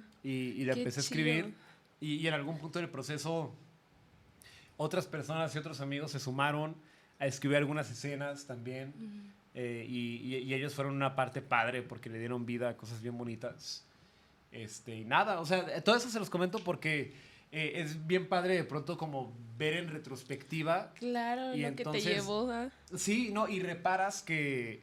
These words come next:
Speaker 1: eh, la suma de todas las cosas y de todas las personas que también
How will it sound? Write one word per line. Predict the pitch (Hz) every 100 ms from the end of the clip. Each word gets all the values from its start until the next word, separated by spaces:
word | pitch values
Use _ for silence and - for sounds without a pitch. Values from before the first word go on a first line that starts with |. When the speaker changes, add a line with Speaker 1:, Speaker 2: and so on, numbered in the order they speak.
| - 196 - - _ _ _ _ _ -
Speaker 1:
eh, | 151 151
la | 156
suma | 143 165 185 190
de | 170 131
todas | 170 180 180
las | 151
cosas | - 139 151 143
y |
de | 127
todas | 131 147
las | 147
personas | 147 113 127 139 135
que | 123
también | 117 127 135